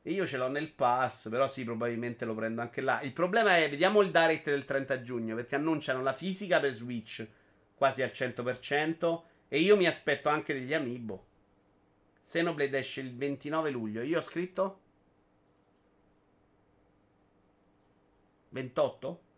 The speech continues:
Vabbè. Sei sicuro ventinove? Tra l'altro Formula uno, se sarà nel pass Origin, e spero di sì se non ho fatto la cazzata, me lo ritrovo il ventotto giugno,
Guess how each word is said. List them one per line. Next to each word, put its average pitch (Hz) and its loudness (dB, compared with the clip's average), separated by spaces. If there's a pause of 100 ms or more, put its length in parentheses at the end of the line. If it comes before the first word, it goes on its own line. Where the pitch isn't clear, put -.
(300)
Vabbè. 98 -14 (1160)
Sei 123 -10
sicuro 147 0
ventinove? 135 0 (680)
Tra 233 4
l'altro 202 6
Formula 220 4
uno, 139 2
se 143 -8
sarà 151 2
nel 208 2
pass - 2
Origin, 113 0
e 123 -10
spero 143 0
di 127 -8
sì 151 -8
se 135 -4
non 123 -2
ho - -16
fatto 120 -4
la 117 -2
cazzata, 107 -6 (460)
me 131 0
lo 147 2
ritrovo 180 4
il 143 -4
ventotto 160 -2
giugno, 107 -6